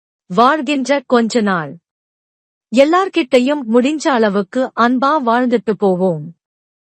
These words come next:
உயிர் உடம்புக்குள்ள இருக்கும் வரை தாங்க மனிதனுக்கு மரியாதை. அதுதான் வாழ்க்கை.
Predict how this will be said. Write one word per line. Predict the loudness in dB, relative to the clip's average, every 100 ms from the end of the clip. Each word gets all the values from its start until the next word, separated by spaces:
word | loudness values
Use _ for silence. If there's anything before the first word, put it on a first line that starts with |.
| _ _ -2
உயிர் | 2 4 4
உடம்புக்குள்ள | 4 4 4 2 2 4
இருக்கும் | 4 4 4 4 2
வரை | 2 2 0
தாங்க | 2 0 0 -2 -6 -12 _ _ _ _ _ _ _ _
மனிதனுக்கு | 0 2 2 0 -2 -2 -2 0
மரியாதை. | 2 2 2 0 -2 -4 -6 _ _ _ _ _ _ _ _
அதுதான் | 0 2 2 0 0 -2
வாழ்க்கை. | 0 0 0 -2 -2 -2